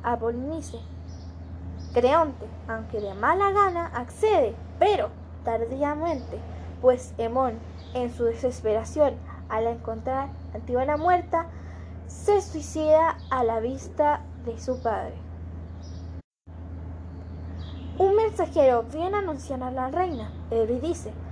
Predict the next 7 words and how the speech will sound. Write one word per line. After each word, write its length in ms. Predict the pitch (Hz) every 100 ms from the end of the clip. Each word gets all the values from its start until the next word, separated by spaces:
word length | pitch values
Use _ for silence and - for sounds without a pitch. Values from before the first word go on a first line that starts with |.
| - - - - - -
la 220 | 240 320
muerte 520 | 403 427 262 240 226 - 233
de 140 | 247
su 180 | - 330
hijo. 320 | 262 - 202 - - -
Ella, 380 | 359 311 233 - - 254
enloquecida 760 | 254 220 214 - 302 277